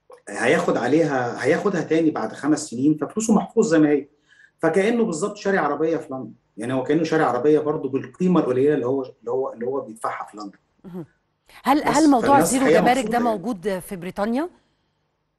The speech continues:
Speaker 1: آه،
Speaker 2: لأنه
Speaker 1: الزيرو
Speaker 2: هتختلف
Speaker 1: جمارك
Speaker 2: هنا
Speaker 1: موجود،
Speaker 2: القيمة
Speaker 1: آه،
Speaker 2: الوديعة اللي هيحطها.
Speaker 1: موجود في بريطانيا، بس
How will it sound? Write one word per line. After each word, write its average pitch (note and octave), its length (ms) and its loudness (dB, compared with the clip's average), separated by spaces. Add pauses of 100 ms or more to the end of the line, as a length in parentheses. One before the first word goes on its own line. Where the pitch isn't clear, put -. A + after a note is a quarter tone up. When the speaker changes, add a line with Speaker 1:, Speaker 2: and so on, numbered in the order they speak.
(1900)
Speaker 1:
آه، B2+ 680 4
Speaker 2:
لأنه G#3+ 220 2
Speaker 1:
الزيرو A3+ 260 4
Speaker 2:
هتختلف C#4 140 6
Speaker 1:
جمارك A3+ 180 2
Speaker 2:
هنا C#4+ 160 4
Speaker 1:
موجود، A3 160 -2
Speaker 2:
القيمة C4+ 340 2
Speaker 1:
آه، G3+ 160 0
Speaker 2:
الوديعة G3+ 420 0
اللي F#3 100 -4
هيحطها. F3+ 240 -10
Speaker 1:
موجود A3 340 0
في - 80 -4
بريطانيا، F3+ 360 0
بس D3 220 -8